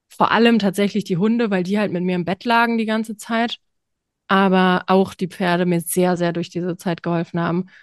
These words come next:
Und ich weiß gar nicht, ob ich das besser beschreiben kann. Deshalb lasse ich das, glaube ich, mal so, weil vielleicht kommt ja trotzdem ein bisschen rüber, was ich sagen will, wofür es vielleicht keine Worte gibt.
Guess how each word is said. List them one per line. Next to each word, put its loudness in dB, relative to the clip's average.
Und -6
ich -8
weiß 0
gar 2
nicht, -4
ob -4
ich -12
das -4
besser -2
beschreiben 0
kann. 0
Deshalb -2
lasse 0
ich -4
das, -8
glaube 0
ich, -4
mal 0
so, 2
weil 2
vielleicht -4
kommt -4
ja -2
trotzdem -2
ein -2
bisschen 0
rüber, 2
was -2
ich -6
sagen -2
will, 2
wofür -2
es -4
vielleicht 0
keine -2
Worte 0
gibt. -12